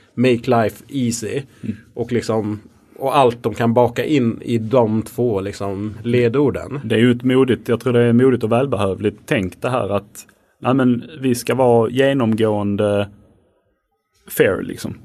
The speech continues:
Speaker 1: Mm.
Speaker 2: I tänket i alla fall. För att idag konsumenter pratar med varandra på ett annat sätt än vad man gjorde för trettio år sedan. Och ryktet, snacket går på ett annat sätt än vad man
Speaker 1: Mm.
Speaker 2: gjorde för trettio år sedan. Och då tror jag hela den easy in, easy out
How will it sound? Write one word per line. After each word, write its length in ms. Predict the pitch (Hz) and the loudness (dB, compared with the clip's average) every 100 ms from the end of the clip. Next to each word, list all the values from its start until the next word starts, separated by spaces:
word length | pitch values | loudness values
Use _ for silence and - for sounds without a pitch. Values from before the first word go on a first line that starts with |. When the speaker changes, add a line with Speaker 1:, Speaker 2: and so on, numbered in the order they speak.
| - | -2
Speaker 1:
Mm. 260 | 107 87 - | -2 -2 0
Speaker 2:
I 160 | 117 | 2
tänket 420 | 107 - 92 - 90 | 2 0 -2 -4 -4
i 20 | |
alla 140 | 90 | -4
fall. 200 | - - | -4 -6
För 120 | - 113 | -2 -2
att 320 | 120 - - - | -2 -20 -18 -12
idag 480 | - 120 123 98 98 | -6 0 2 2 -2
konsumenter 640 | - 117 143 123 92 - 117 | -2 0 0 -2 -2 -6 -4
pratar 360 | - 120 117 | 0 0 0
med 80 | 113 | -4
varandra 200 | - - | -2 -4
på 60 | - | -2
ett 60 | |
annat 160 | 101 101 | -4 -2
sätt 140 | 101 - | -4 -4
än 40 | - | -6
vad 100 | 92 | -4
man 80 | |
gjorde 140 | - - | -4 -6
för 60 | |
trettio 300 | - 92 - | -4 -4 -2
år 80 | - | -4
sedan. 420 | - - - - - | -4 -6 -6 -8 -8
Och 340 | 110 98 95 107 | 0 0 0 0
ryktet, 480 | 117 - - - - | 0 0 -4 -4 -2
snacket 340 | 143 120 113 | -2 -2 0
går 200 | 127 110 - - | 2 2 -6 -6
på 80 | |
ett 60 | 107 | 0
annat 200 | 113 107 | 2 2
sätt 140 | 113 | -2
än 40 | - | -4
vad 60 | 104 | -4
man 40 | |
Speaker 1:
Mm. 80 | 107 | 2
Speaker 2:
gjorde 100 | 107 | 2
för 80 | - | 0
trettio 280 | 104 - 101 | -6 -4 -6
år 100 | - | -6
sedan. 160 | - - - - - - - | -8 -14 -20 -20 -20 -20 -4
Och 80 | 110 | -4
då 60 | |
tror 160 | - 131 | 2 4
jag 60 | 117 | 4
hela 120 | 127 | 4
den 140 | 117 | 2
easy 360 | - 123 - 117 | 2 0 2 0
in, 120 | 104 | 2
easy 240 | 104 98 113 | 0 0 2
out 460 | 95 - - - | 0 -4 -18 -20